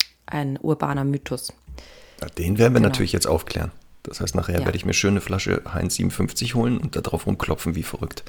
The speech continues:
Speaker 1: Find
Speaker 2: Aber
Speaker 1: ich
Speaker 2: nur auf
Speaker 1: gut.
Speaker 2: die siebenundfünfzig, meinst du, ne?
Speaker 1: Ja, nur
Speaker 2: Okay.
Speaker 1: so, so steht das hier.
Speaker 2: Ja,
Speaker 1: Ja.
Speaker 2: sehr gut.
Speaker 1: Okay,
Speaker 2: Naja.
Speaker 1: Marc.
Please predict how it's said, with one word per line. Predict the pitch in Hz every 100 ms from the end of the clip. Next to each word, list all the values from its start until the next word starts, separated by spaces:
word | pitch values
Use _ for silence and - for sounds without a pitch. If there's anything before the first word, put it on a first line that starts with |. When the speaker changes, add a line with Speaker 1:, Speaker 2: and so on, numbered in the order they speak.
| - -
Speaker 1:
Find | - 185
Speaker 2:
Aber | 113
Speaker 1:
ich |
Speaker 2:
nur | 127
auf | 147
Speaker 1:
gut. |
Speaker 2:
die | 147
siebenundfünfzig, | 120 113 120 - - -
meinst | - -
du, | -
ne? | 107 - - -
Speaker 1:
Ja, | 160 151 - - - - -
nur | 208
Speaker 2:
Okay. | 254 - -
Speaker 1:
so, | 196 190 -
so | - 208
steht | - -
das | -
hier. | - - - - 98
Speaker 2:
Ja, | 80
Speaker 1:
Ja. | 87 -
Speaker 2:
sehr | -
gut. | - - - - - - - - - - - - - -
Speaker 1:
Okay, | 233 370 415 170 139
Speaker 2:
Naja. | 139 123 95 -
Speaker 1:
Marc. | 202 165 -